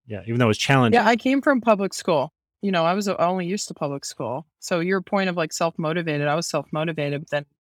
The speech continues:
Speaker 2: you know, I was nurtured, but I was pushed. That's for <laughs> sure at Choate. But it, I came out, you know, on the other side in a, in a positive way. So, uh,
Speaker 1: And then
Speaker 2: yeah, it was a
Speaker 1: did you
Speaker 2: great
Speaker 1: go
Speaker 2: environment for me.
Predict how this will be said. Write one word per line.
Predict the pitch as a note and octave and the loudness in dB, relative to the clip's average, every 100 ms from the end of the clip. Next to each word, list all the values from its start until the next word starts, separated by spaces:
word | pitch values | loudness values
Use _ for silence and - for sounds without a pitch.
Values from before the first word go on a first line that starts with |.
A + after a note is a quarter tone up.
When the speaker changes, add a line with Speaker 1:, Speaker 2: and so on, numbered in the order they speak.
| _ _ _ _ _ | _ _ _ _ _
Speaker 2:
you | - | -2
know, | D3+ - | 0 4
I | F3 | 4
was | F3+ D#3+ - - _ _ - | 2 -2 -8 -12 _ _ 0
nurtured, | G#3 A#3+ - G3 E3 | 4 4 2 0 0
but | D#3+ | 2
I | D#3 E3+ | 4 2
was | C#3+ | -2
pushed. | - F3+ C3 - - | -4 -2 -2 -4 -4
That's | D#3+ D#3 | -4 -4
for | - | -8
<laughs> | |
sure | - - - F#3 D3+ | -4 -4 -2 -4 -6
at | - | -6
Choate. | - C#3+ - - _ _ - | -6 -6 -8 -14 _ _ -2
But | A3+ | 0
it, | A#3+ G3+ | 2 2
I | A3 | 2
came | A#3+ A#3 | 2 2
out, | G#3+ - | 2 0
you | G#3+ | -2
know, | F#3 | -2
on | E3+ | -2
the | E3 | -2
other | E3+ | -4
side | F3 F#3 F3+ F3 | -4 0 0 0
in | |
a, | D3+ - | -6 -6
in | D#3 | -8
a | D3 | -4
positive | D3 D3+ D3+ - | -4 -2 -4 -8
way. | E2+ D3+ | -8 -6
So, | - - D3 _ - - _ _ _ | -8 -8 -10 _ -20 -20 _ _ _
uh, | - | -2
Speaker 1:
And | A#2+ | 4
then | B2 B2 - | 4 2 -2
Speaker 2:
yeah, | D#3+ | -2
it | |
was | C#3 | 0
a | |
Speaker 1:
did | |
you | D3+ | 0
Speaker 2:
great | C#3+ | 2
Speaker 1:
go | C#3 | 0
Speaker 2:
environment | C3+ C#3+ - | 0 -4 -8
for | D3+ | -6
me. | C#3 | -6